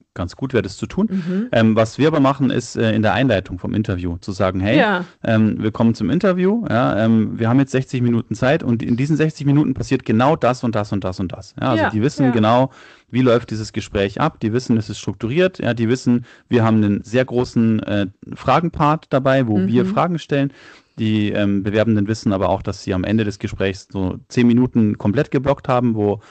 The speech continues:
Speaker 1: es nur um ihre Fragen geht. Ja, weil am Ende des Tages, wir haben halt nur sechzig Minuten, ja, für ein
Speaker 2: Mhm.
Speaker 1: normales
Speaker 2: Time is
Speaker 1: Standardinterview.
Speaker 2: running.
Speaker 1: Und du, du musst halt, du, also eigentlich, jetzt im Nachhinein frage ich mich immer,
Speaker 2: Mhm.
Speaker 1: wie habe ich das vorher unstrukturiert gemacht? Also wie ge-,
Speaker 2: <laughs>
Speaker 1: wie ging das,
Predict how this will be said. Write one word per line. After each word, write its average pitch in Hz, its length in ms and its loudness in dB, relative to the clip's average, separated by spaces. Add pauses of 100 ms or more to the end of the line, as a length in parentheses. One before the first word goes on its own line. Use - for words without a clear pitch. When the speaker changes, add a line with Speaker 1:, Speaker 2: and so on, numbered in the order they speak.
(120)
Speaker 1:
es - 200 -8
nur 131 100 4
um 113 80 2
ihre 143 220 0
Fragen 139 320 0
geht. 131 180 -2 (380)
Ja, 110 180 0
weil 113 80 4
am 107 100 0
Ende 135 180 2
des 113 100 -6
Tages, 120 280 -2
wir 101 100 -2
haben 127 100 2
halt 120 160 0
nur 104 100 2
sechzig 104 380 -6
Minuten, 107 580 -2
ja, 104 140 -2
für 107 140 -2
ein 95 40 4
Speaker 2:
Mhm. 98 80 2
Speaker 1:
normales 98 440 2
Speaker 2:
Time - 80 -12 (240)
is - 80 -12
Speaker 1:
Standardinterview. 113 720 2
Speaker 2:
running. 156 120 -2 (600)
Speaker 1:
Und 113 320 0 (280)
du, - 80 -14 (180)
du 110 220 -6
musst 123 380 0
halt, 90 180 2 (120)
du, - 100 -8 (240)
also 113 180 -4
eigentlich, 165 500 2
jetzt 117 200 0
im 113 80 2
Nachhinein 131 340 4
frage 127 220 0
ich 127 60 0
mich 120 100 0
immer, 120 140 2
Speaker 2:
Mhm. 107 40 -2
Speaker 1:
wie 110 80 0
habe 113 140 -2
ich - 40 -20
das 107 140 -8
vorher 131 260 2
unstrukturiert 98 540 -6
gemacht? 90 260 -2
Also - 200 2
wie 117 100 0
ge-, - 160 0 (160)
Speaker 2:
<laughs> - 140 -2
Speaker 1:
wie 110 80 0
ging 180 260 2
das, 160 300 -2